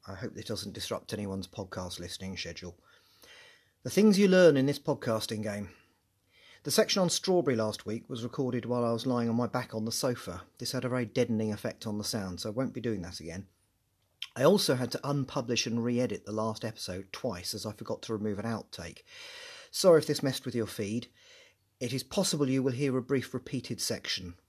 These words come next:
We live and learn. In particular, I'm learning that edits post-publishing don't always make it through on the R S S feed. Resubscribing to the podcast should sort this problem out,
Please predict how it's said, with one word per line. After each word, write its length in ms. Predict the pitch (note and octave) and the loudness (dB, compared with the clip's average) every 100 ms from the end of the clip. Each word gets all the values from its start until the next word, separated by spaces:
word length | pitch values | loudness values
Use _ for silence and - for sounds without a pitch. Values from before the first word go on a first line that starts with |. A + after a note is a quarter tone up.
| - | -8
We 100 | A2+ | -4
live 160 | A2+ | -2
and 140 | A2 F#2+ | -2 -4
learn. 260 | F2 F2 - _ _ - - - _ _ | -6 -10 -14 _ _ -20 -20 -20 _ _
In 120 | D#3+ | 0
particular, 480 | D#3 - F3 - B2+ | 2 0 -2 0 2
I'm 120 | C3 | 4
learning 300 | C3+ B2+ A#2+ | 4 4 4
that 140 | A#2 C#3 | 2 0
edits 320 | C3 A#2+ - | -2 -4 -8
post-publishing 840 | - C#3+ - - C#3 A2+ - A2 | -4 -4 -4 -4 -4 -2 -4 -2
don't 300 | A2 A#2 A2+ | 0 0 -2
always 260 | A#2+ A2 G#2 | -2 -2 -2
make 220 | A#2 - | -2 -4
it 100 | A2 | -8
through 320 | - B2 A2 | -8 -4 -2
on 120 | G#2 G#2+ | -2 -2
the 100 | G#2+ | -2
R 180 | G#2 | -2
S 140 | G#2 - | -4 -4
S 220 | G2+ - | -6 -6
feed. 320 | - E2+ F2+ - _ _ _ _ _ _ - - | -8 -12 -14 -18 _ _ _ _ _ _ -18 -4
Resubscribing 760 | C#3 C3 D3 - C#3 B2 A#2+ | -2 0 -2 0 2 2 0
to 80 | A2+ | -4
the 80 | A2 | -6
podcast 400 | A2 A2+ - G#2 | -6 -6 -4 -4
should 220 | - G2+ | -4 -6
sort 240 | - A#2 - | -6 -6 -8
this 80 | |
problem 320 | - G#2+ G2 G2 | -8 -6 -4 -6
out, 300 | F#2 F#2+ | -6 -8